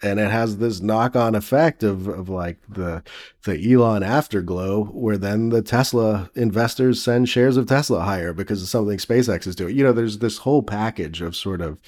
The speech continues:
you're kinda, like, buying into Elon, right? And this, this, this almost culty vision. And, and he, uh,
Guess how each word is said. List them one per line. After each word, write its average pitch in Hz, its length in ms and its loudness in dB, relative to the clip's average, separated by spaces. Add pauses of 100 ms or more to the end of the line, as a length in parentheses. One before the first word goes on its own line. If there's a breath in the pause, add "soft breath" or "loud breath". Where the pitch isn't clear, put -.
(440)
you're 90 120 -6
kinda, 107 360 0
like, 85 340 -6
buying 110 480 0
into 95 240 -4
Elon, 87 560 -2
right? 101 320 -2
And 90 160 -4
this, - 300 -8
this, - 540 -10
this - 340 -10
almost 85 640 -8
culty 87 580 -6 (100)
vision. 95 760 -4
And, 90 520 -2
and 85 300 -4
he, 90 480 -4
uh, 78 240 -4